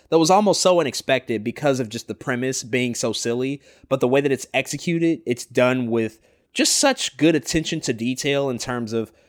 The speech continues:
the technical precision of the action, but then, th-, then just in addition, in addition to that, the story that they're actually trying to tell here. Essentially, this is a very simple premise. It's about Santa Claus. He's out on Christmas night delivering the presents <laughs> as you would expect him to do.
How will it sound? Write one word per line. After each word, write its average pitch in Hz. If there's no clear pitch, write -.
the 127
technical 160
precision 143
of 139
the 135
action, 135
but 123
then, 120
th-, 131
then 156
just 139
in 127
addition, 117
in 123
addition 131
to 120
that, 107
the 113
story 180
that 135
they're 123
actually 113
trying 131
to 107
tell 131
here. 92
Essentially, 214
this 156
is 131
a 123
very 135
simple 123
premise. 127
It's 131
about 127
Santa 156
Claus. 143
He's 127
out 135
on 135
Christmas 147
night 135
delivering 127
the 131
presents 135
<laughs> 120
as 113
you 117
would 113
expect 123
him 120
to 113
do. 135